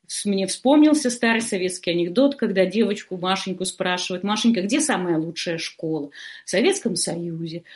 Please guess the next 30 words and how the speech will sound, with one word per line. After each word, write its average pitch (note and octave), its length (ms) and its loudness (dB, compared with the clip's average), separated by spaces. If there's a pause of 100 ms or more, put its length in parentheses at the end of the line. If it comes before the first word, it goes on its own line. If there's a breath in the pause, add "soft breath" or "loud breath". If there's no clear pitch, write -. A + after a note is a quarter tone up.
(120)
"Машенька, A#3 320 4
а - 20 6
где A#3+ 160 2
самые A#3+ 460 6
лучшие G3 420 0
поликлиники, F#3 760 -4
больницы?" D#3 600 -4 (400 loud breath)
В - 60 -14
Советском C#4 580 4
Союзе. B3 300 4
"Ну B3+ 100 8
так D4+ 160 0
из - 60 -2
чего C#4 200 2
ж D4 60 0
ты C#4 100 2
плачешь, A3 520 0
Машенька? A3 460 -2
Хочу C#4+ 340 4
в G4+ 40 0
Советский D4 540 4
Союз". C4 540 4
Вот G#3 240 0
я A3+ 240 0
читала A#3+ 400 2
этот A3 240 0
документ A#3+ 560 4
и A#3+ 60 2
что-то C#4 360 -2
подобное G#3+ 680 0